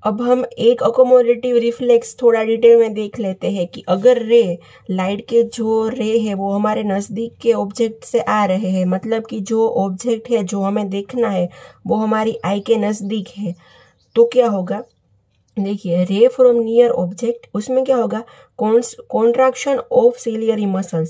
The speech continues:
ciliary muscle है ये, उसका contraction होगा। ciliary muscle का contraction होगा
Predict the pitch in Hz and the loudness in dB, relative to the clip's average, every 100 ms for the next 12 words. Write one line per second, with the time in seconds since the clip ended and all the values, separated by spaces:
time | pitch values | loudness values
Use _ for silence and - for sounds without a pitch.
0 | - _ _ _ _ - 226 233 254 247 | -8 _ _ _ _ -8 -2 6 6 6
1 | 233 233 254 262 254 233 247 220 220 240 | 0 2 4 4 4 2 0 -2 -2 0
2 | 226 226 226 226 196 - 180 196 170 175 | 2 0 0 -2 -6 -4 -4 -2 -2 -2
3 | 180 208 226 247 254 240 247 254 254 240 | -4 -4 4 4 6 2 4 2 2 4
4 | 240 240 254 247 - 262 254 254 262 | 6 4 0 -4 -4 -6 2 2 2